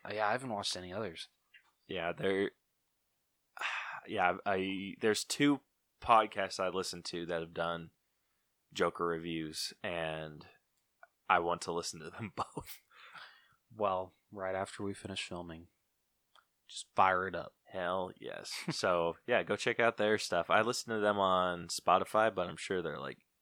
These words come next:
Speaker 2: everywhere else like we are.
Speaker 1: That's true. 'Cause we basically are everywhere.
Speaker 2: Yep.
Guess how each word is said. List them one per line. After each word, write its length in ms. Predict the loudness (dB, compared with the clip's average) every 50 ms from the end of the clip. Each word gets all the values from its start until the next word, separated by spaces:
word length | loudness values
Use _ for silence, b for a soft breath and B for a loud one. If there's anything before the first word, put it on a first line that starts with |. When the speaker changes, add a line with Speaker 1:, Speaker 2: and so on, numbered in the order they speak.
| _ _ _ -10
Speaker 2:
everywhere 480 | -8 -8 -8 -8 -8 -6 -4 -2 -2 -2
else 300 | -2 -2 -2 -4 -6 -8 -10
like 180 | -10 -12 -10
we 140 | -10 -10 -8 -8
are. 220 | -8 -10 -10 -12 _ _ _ _ _ _ _ _ _ _ _ _ _ _ _ _ _ _ _ _ _ _ _ _ _ _ _ _ _ _ _ -20 B B B B B B -14
Speaker 1:
That's 220 | -12 -10 -10 -8 -8
true. 300 | -8 -6 -6 -6 -6 -10 -14 _ _ _ _ _ _ _ _ _ _ -20 -20 -18
'Cause 160 | -16 -16 -14 -14
we 120 | -14 -10
basically 540 | -8 -8 -8 -6 -8 -8 -8 -8 -8 -6 -6
are 280 | -6 -6 -6 -8 -10 _ _
everywhere. 960 | -18 -18 -16 -18 -18 -18 -16 -16 -14 -14 -14 -14 -14 -12 -12 -12 -14 -14 -16 -20 _ _ _ _ _ _ _
Speaker 2:
Yep. 280 | -14 -10 -10 -8 -10